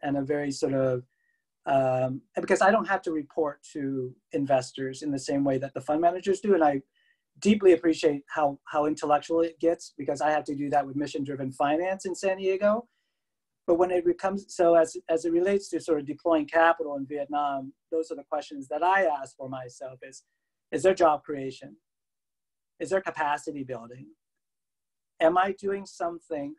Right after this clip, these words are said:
that will trigger really big dollars from people with big, deep pockets like Eddie and Shujin and Lin to come into that space that was not being looked at before, right?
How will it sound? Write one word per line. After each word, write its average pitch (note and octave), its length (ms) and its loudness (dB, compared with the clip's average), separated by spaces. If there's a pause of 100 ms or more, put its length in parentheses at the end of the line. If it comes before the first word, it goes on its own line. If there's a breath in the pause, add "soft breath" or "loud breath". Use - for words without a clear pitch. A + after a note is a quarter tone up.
(100)
that D#3 160 -4
will D#3 160 -4
trigger D#3+ 580 -2 (160)
really F3+ 440 2
big D#3+ 280 0
dollars C3+ 680 0 (360)
from D#3 140 -10
people D#3+ 200 -2
with D3 160 -6 (100)
big, D#3 280 2
deep C#3+ 200 -6
pockets C3 600 -4 (320)
like B2+ 240 0
Eddie B2+ 300 -2
and B2 100 -6
Shujin B2+ 480 -4
and B2 140 -2
Lin B2 340 0 (220)
to D#3 100 0
come D3+ 220 4
into C#3+ 280 2
that C#3 200 4
space B2+ 600 -2 (460)
that C#3 280 4 (480)
was D3+ 320 2
not D3 260 2
being C3+ 460 -4
looked C3+ 240 -4
at C3 160 -2
before, B2+ 460 -8 (180)
right? C#3 280 4